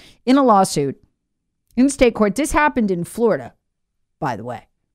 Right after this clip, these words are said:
It's a negligence lawsuit. The explosion left Kerouac covered in human feces, urine, and debris. Uh, he says he has multiple medical bills and he needs psychological counseling. I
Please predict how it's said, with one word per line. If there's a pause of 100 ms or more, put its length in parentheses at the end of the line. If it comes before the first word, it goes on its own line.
(1400)
It's
a
negligence
lawsuit. (1300)
The
explosion
left
Kerouac
covered
in
human
feces,
urine,
and
debris. (1200)
Uh,
he
says
he
has
multiple
medical
bills
and
he
needs
psychological
counseling.
I